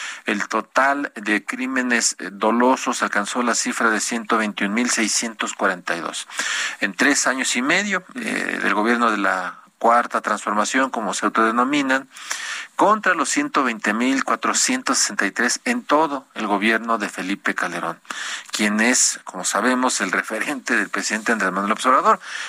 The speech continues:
a quien acusa de iniciar una guerra contra el narcotráfico, solo alegó y alega para legitimar su triunfo en las urnas en dos mil seis, según su narrativa.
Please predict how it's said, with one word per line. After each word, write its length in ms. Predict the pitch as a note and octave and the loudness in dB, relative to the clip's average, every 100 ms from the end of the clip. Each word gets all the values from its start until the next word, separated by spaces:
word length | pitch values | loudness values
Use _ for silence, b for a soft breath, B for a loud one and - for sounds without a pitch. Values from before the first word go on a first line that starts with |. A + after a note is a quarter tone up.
| B | B
a 80 | G#2+ | -6
quien 240 | - G#2 | -4 -2
acusa 520 | G#2 - B2 - A2+ - | -2 -2 -4 0 -2 -2
de 240 | G#2 F#2+ | -4 -4
iniciar 640 | F#2+ G2+ - B2 B2 B2+ - | -4 -2 0 4 6 4 0
una 240 | A#2 A#2+ A2+ | -4 -2 -2
guerra 460 | G#2 A#2 A#2 A#2 | 0 2 2 0
contra 280 | A2 G#2 G2+ | -2 -6 -4
el 60 | F#2+ | -4
narcotráfico, 960 | F#2+ - - A2 A#2+ - A#2+ - - - B B B B | -4 -6 0 2 2 -2 -8 -4 -4 -6 B B B B
solo 480 | - - D#3+ D3 C#3 _ _ _ _ _ | -2 2 4 4 -2 _ _ _ _ _
alegó 560 | - F2+ F2+ G#2 A2+ - | -6 -4 0 4 4 2
y 120 | - F#2 | -6 -2
alega 440 | G2+ A2+ A2+ A#2+ _ _ | 2 2 2 -2 _ _
para 220 | B2 A#2+ | 0 2
legitimar 560 | A#2 G2 G#2 G#2 G#2+ A2+ | 0 -6 -10 -4 0 0
su 160 | - - | -2 -6
triunfo 400 | - A2 G#2 - | 0 0 0 -2
en 80 | |
las 160 | G2+ - | -2 0
urnas 340 | A#2 A2+ A#2 | 0 0 -2
en 60 | G2 | -4
dos 160 | G#2 A#2 | -4 -2
mil 120 | D3 | 0
seis, 380 | G#3 A3 - B B B B | 2 2 0 B B B B
según 420 | - A#2+ A2+ B2+ | -2 2 4 4
su 160 | B2 A#2 | 4 0
narrativa. 760 | G#2 F#2+ F#2 - G2 F#2+ F#2+ | 0 -2 -6 -8 -4 0 -2